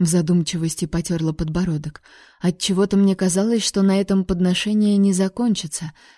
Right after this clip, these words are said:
только изменится. «Не бойся», словно подслушав мои мысли, произнесла Сурхем.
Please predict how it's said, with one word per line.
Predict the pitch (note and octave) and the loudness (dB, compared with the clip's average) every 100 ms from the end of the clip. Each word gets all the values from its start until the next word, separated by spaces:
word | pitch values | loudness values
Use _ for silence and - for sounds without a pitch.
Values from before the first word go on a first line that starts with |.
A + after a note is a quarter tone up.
| _ | _
только | C#4 D4 - D4 | -4 -2 2 4
изменится. | C4+ B3 F#3+ D3 D3 - - - _ _ _ _ _ | 6 6 6 4 0 -6 -10 -16 _ _ _ _ _
«Не | - D#3 | -4 -2
бойся», | E3 E3+ F3+ F#3 E3+ F3 D#3+ D3+ _ _ | 2 4 4 4 2 0 0 -2 _ _
словно | - F3+ F3+ F3 | 0 4 4 4
подслушав | F3 - F#3+ F3+ F3 F3+ | 0 -2 -2 -2 -4 -2
мои | E3+ E3 | 0 2
мысли, | F3 G3 - | 2 0 -2
произнесла | F3 F3 E3+ E3+ E3+ F3 E3 | -2 0 2 2 0 -2 -2
Сурхем. | - E3+ - D#3+ D3+ | -2 -4 -6 -8 -8